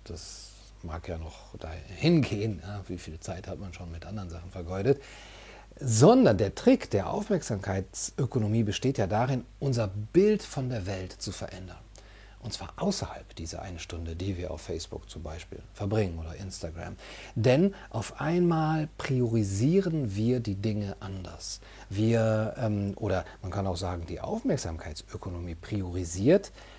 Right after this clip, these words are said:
das, dem wir einmal nachgegeben haben. Und auf einmal ist das, ähm, das Wertvolle. Ja, ihr kennt das, wenn ihr dann nicht auf den, in Social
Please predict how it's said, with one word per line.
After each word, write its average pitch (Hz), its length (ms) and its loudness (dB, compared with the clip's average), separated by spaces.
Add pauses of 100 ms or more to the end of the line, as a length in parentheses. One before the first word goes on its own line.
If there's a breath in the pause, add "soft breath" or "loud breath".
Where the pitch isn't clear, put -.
(220 loud breath)
das, 117 640 0 (460 loud breath)
dem 139 420 6
wir 135 460 6
einmal 127 600 0
nachgegeben 87 720 -6
haben. 82 240 -10 (160)
Und - 300 -8
auf - 260 -8
einmal 131 240 2
ist - 320 -6
das, - 400 -2 (380 loud breath)
ähm, 120 720 0 (160)
das 113 520 -2 (120)
Wertvolle. 98 500 -2 (220)
Ja, 170 180 -6
ihr 98 100 -6
kennt 120 280 -2
das, 117 300 0
wenn 98 180 -2
ihr 92 220 -4
dann 87 360 -4 (100)
nicht 165 380 -6
auf - 480 -12
den, 113 340 -2
in 113 160 -8
Social 110 460 -2